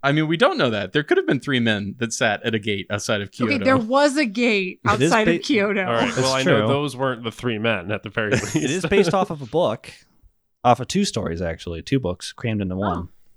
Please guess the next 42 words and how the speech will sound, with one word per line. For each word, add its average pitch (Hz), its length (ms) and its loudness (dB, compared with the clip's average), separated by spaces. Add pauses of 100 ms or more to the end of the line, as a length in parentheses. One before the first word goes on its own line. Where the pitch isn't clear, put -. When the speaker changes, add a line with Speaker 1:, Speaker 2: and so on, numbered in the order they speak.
(160)
Speaker 3:
One 127 220 0
story 117 340 0
was 107 140 -4
about 101 400 -2
the 113 80 -6
guys 101 260 0
telling 101 280 -4
a 92 40 -8
story 104 280 -2
at 90 100 -6
Kyoto, 101 380 -2
and 92 80 -6
the 98 100 -4
other 92 260 -2
was 90 280 -6
about 87 420 -4
the 95 100 -2
actual 85 460 -6
Speaker 4:
So 117 180 -6
we 117 120 -8
got 135 180 -2
another 175 400 0
layer. 104 360 -6
Speaker 3:
Yeah. 123 240 0 (140)
<laughs> 202 640 2
Speaker 4:
<laughs> - 500 -20
This 147 200 0
is 175 60 -10
the 170 60 -4
game 160 160 0
of 127 80 -8
telephone, 120 580 -2
but - 120 -12
with - 140 -16
complex 123 480 -2
topics - 560 -4
and - 100 -20 (140)
murder. 104 400 -6 (1200)
Speaker 3:
So, 151 260 0
so 139 160 -2
Matt, 104 300 0
Speaker 2:
Murder. 165 120 -8